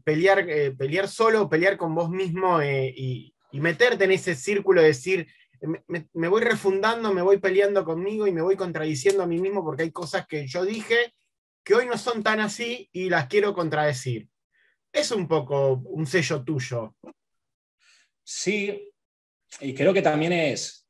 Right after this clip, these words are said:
Speaker 2: creo que es como el triunfo de la normalidad. Creo que, que las canciones, por lo menos el contenido de mis canciones, eh, no son pretenciosas, es de, bueno, es de algo, eh, de, de algo que ha visto todo el mundo buscar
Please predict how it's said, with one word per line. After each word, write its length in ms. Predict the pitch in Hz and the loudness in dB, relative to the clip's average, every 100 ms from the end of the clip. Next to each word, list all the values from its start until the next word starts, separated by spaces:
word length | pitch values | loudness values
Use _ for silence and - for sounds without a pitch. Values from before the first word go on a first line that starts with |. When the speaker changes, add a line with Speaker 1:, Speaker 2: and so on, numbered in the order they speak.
| _ | _
Speaker 2:
creo 180 | - 139 | -6 -2
que 80 | 139 | 0
es 120 | 147 | 0
como 560 | 175 151 120 95 - _ _ | 2 2 4 0 -4 _ _
el 160 | 104 95 | -10 -6
triunfo 360 | 113 123 143 | -4 0 4
de 80 | 139 | 6
la 80 | 123 | 6
normalidad. 640 | 107 98 92 90 101 95 _ _ _ | 4 0 0 0 -2 -4 _ _ _
Creo 160 | 113 107 | -4 -2
que, 400 | 110 92 - _ | 0 -2 -6 _
que 120 | - 98 | -6 -2
las 160 | 95 | -2
canciones, 400 | 101 92 113 110 | -2 -4 -2 -2
por 140 | 110 101 | -2 -2
lo 80 | |
menos 360 | 107 104 - - _ - - | 0 0 -2 -8 _ -20 -6
el 120 | - - | 0 2
contenido 340 | 107 110 117 | 4 6 6
de 60 | 120 | 6
mis 140 | 120 | 4
canciones, 720 | 110 98 120 123 113 - - _ _ _ - | 2 2 4 6 4 2 -6 _ _ _ -8
eh, 360 | - - - | -6 -6 -8
no 120 | 90 107 | -2 2
son 240 | 123 110 | 2 2
pretenciosas, 840 | 95 - 98 - 117 104 92 - | 2 2 -2 2 2 4 0 0
es 120 | 104 104 | 0 0
de, 420 | 110 104 90 - _ | 2 2 0 -4 _
bueno, 300 | - 98 85 | -2 -2 0
es 200 | 92 98 | -2 -2
de 440 | 98 113 101 95 - - _ _ | 0 2 2 0 -2 -20 _ _
algo, 720 | 117 120 127 135 131 117 - - _ _ | 2 6 8 8 8 6 2 -10 _ _
eh, 440 | 95 - - - - | -6 -6 -10 -14 -8
de, 280 | 104 107 - | -4 -2 0
de 100 | 113 | 2
algo 220 | 120 127 | 4 4
que 100 | 123 | 4
ha 20 | |
visto 240 | 120 120 123 | 4 2 2
todo 120 | 117 | 0
el 60 | 117 | 0
mundo 240 | 120 127 | 0 0
buscar 520 | 107 - 113 107 107 | -2 -4 -2 -2 -4